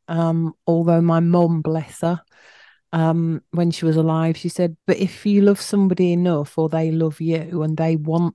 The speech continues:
to marry, surely that would be enough."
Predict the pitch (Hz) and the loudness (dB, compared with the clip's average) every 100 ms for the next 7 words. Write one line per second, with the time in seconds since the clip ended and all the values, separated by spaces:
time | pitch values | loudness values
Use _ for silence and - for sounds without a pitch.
0 | - 165 156 147 147 185 170 - - - | -8 -6 -4 -4 -6 -8 -10 -10 -4 2
1 | 165 160 156 147 156 - 156 151 160 151 | 4 6 4 4 0 0 -2 0 0 0
2 | 156 151 143 - - | 0 0 -4 -10 -20